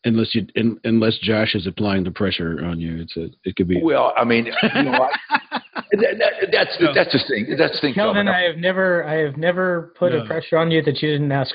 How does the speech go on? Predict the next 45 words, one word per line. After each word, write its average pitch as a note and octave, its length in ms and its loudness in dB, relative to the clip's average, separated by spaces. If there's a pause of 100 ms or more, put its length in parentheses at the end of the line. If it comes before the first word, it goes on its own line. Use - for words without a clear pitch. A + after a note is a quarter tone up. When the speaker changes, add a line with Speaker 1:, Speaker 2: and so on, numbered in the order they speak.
Speaker 3:
for. A#2 260 -6
<laughs> G#4 40 -4 (220)
Speaker 1:
That, D3 260 4
that's D3+ 240 2
correct. A2+ 360 0
Josh D#3+ 240 6
is C3 240 -2
a, G#2 160 -10 (140)
Josh C#3 360 0
is A2+ 100 -6
a A2 80 -10
perfect B2+ 420 -6
accountability G2 600 -10
partner F2 420 -12
for F#2 60 -16
me. F2 240 -12
He's, E2 300 -14 (240)
he's F2 100 -14
Speaker 2:
Well, - 220 2 (600)
and, C#3 140 4
and, E3 180 4
you F3+ 60 4
know, E3+ 100 6
that's, D#3 380 2
you D3+ 140 0
know, A#2+ 80 -2 (640)
if C3 100 4
he E3 120 4
puts D3+ 260 2 (100)
pressure B2+ 340 2
on G2 140 2
you, F#2+ 80 0
he's F2+ 120 0
doing B2+ 160 4
it A2 60 -2
'cause F#2 140 2
he F2 60 0
loves E2+ 320 2
you. F2 100 -6 (280)
Okay, B2 220 2 (380)
you A2+ 140 4
have F#2+ 80 4
a F2+ 60 -2 (100)
friendship, B2+ 500 2
and, F2+ 320 2